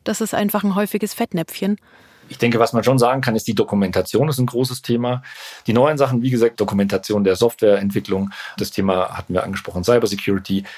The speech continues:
Speaker 2: Das sind gerade diese neuen Themen, wo doch die eine oder andere Lücke noch vorhanden ist und Gebrauchsanweisung und Risk Management, weil das,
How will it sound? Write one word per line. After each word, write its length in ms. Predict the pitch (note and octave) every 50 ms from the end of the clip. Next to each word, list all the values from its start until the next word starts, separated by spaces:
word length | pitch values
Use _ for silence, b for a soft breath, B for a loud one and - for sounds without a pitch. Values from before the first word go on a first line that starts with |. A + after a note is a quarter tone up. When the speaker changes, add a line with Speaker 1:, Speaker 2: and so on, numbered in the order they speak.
| B B B
Speaker 2:
Das 120 | - -
sind 120 | - G#2 -
gerade 180 | - G2+ G2+
diese 240 | G2+ G#2 G2 G2 F#2+
neuen 380 | F2+ F#2 F#2 A2 C3+ C#3+ C#3 C3
Themen, 320 | - A#2 A2+ A2+ A2 G2
wo 180 | G2 G2+ G2+ G2+
doch 260 | G2+ G#2+ A2+ - -
die 140 | - G2+ F#2
eine 200 | F#2 G2 G2+ G2+
oder 180 | F#2+ G2 F#2
andere 220 | F#2 G2 G2 - F2+
Lücke 280 | F2 A2 B2+ - A#2
noch 160 | G2+ G2+ G2+ -
vorhanden 400 | - E2+ F2 G#2 A#2 A2 A2 G#2
ist 300 | G2+ G2+ G2+ - - B B B B B B B
und 320 | G2+ G2+ G#2 G2 G2 -
Gebrauchsanweisung 680 | - G2 - G2+ G2+ - - F#2 F2+ F2 F2 F2+ - F#2+
und 160 | F2+ F2+ F2+
Risk 200 | F2+ F2 - -
Management, 400 | F2 E2 D#2+ - - - - -
weil 80 | G2+ F#2+
das, 260 | - E2+ - - -